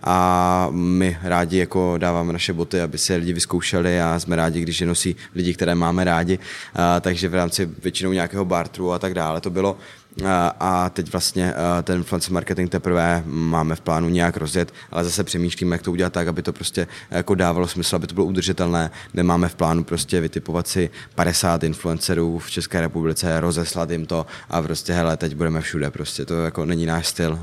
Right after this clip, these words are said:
jo. Na-, náš styl je opravdu jako to budovat, a přemýšlíme nad nějakými jako strategickými, a, ambasadory na delší dobu,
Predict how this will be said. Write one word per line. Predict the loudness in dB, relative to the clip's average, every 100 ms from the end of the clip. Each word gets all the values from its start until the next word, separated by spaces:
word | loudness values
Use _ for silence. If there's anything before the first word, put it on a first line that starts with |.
| -2
jo. | -2 -4 -10 -12 -6
Na-, | -2 2
náš | 2 2
styl | 2
je | 2
opravdu | 2 2 2
jako | 0 0
to | 0
budovat, | 4 4 4 4 -2 -16 -4
a | 0 2
přemýšlíme | 2 0 2 2
nad | 2
nějakými | 2 0 0 0 0
jako | -2 -4
strategickými, | -4 -4 -4 -6 -6 -4 -2 0 -2
a, | -4 -4 -2 -2 -4 -8 -12 -8
ambasadory | -4 -2 -2 0 2 2
na | 2
delší | 0 -2 0
dobu, | 0 2 2